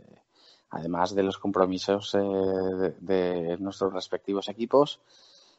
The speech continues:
y no es fácil, por eso digo que necesitas, ah, que todas las piezas de alrededor lo entiendan y apuesten por ti y apuesten por, por, por, porque tú, ¿no?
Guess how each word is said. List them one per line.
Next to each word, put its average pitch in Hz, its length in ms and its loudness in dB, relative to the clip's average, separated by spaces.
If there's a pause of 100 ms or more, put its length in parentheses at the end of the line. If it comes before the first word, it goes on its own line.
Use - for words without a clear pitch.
y 101 560 2
no 98 100 2
es 101 100 -2
fácil, 95 340 2
por 78 140 -8
eso - 140 -6
digo 90 260 0
que 95 100 0 (340)
necesitas, 92 580 -4
ah, 92 1000 -2
que 90 100 -8
todas 95 240 4
las 92 160 -2
piezas 92 300 -6
de 101 60 0
alrededor 98 680 2 (460)
lo 95 140 2
entiendan 117 680 4
y 92 360 -4
apuesten 95 540 -4
por 98 160 -2
ti 147 380 4
y 131 60 4
apuesten 95 460 -2
por, 92 300 -8 (160)
por, 78 240 -8 (300)
por, 71 440 -10
porque 80 440 -6 (160)
tú, 117 280 4
¿no? 101 240 -2